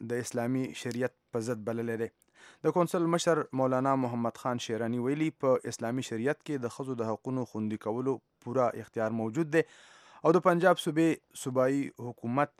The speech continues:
د اسلامي نظریاتي کونسل د سلا نه بغیر په دغه بل وړاندې کولو سره آئیني خلاف ورزي کړې ده. په کار ده چې د شریعت سره تړلي بیلونه وړاندې کولو په وخت د اسلامي نظریاتي کونسل نه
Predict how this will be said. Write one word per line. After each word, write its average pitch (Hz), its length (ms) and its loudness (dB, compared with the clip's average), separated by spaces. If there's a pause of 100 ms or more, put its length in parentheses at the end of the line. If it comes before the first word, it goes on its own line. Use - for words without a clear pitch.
(340)
د 117 80 -6
اسلامي 123 440 -2
نظریاتي 117 480 -2
کونسل 120 520 -4
د 110 80 -2
سلا 120 280 -2
نه 117 100 -2
بغیر 117 380 -2
په 107 60 -4
دغه 110 220 -2
بل 123 160 -4
وړاندې 110 380 -4
کولو 123 220 -6
سره 120 340 -2
آئیني 113 320 -4
خلاف 107 360 -6
ورزي 110 220 -6
کړې 113 260 -4
ده. 110 60 -2 (480)
په - 60 -10
کار 143 280 4
ده 135 180 2
چې - 200 -8 (160)
د 110 80 -2
شریعت 120 420 -6
سره 110 300 -4 (140)
تړلي 139 380 -2 (120)
بیلونه 127 460 -2
وړاندې 117 380 -2
کولو 107 300 -4
په - 120 -8
وخت 135 320 -2
د - 20 -4
اسلامي 110 380 -6
نظریاتي 110 420 -6
کونسل 110 380 -2
نه 151 200 0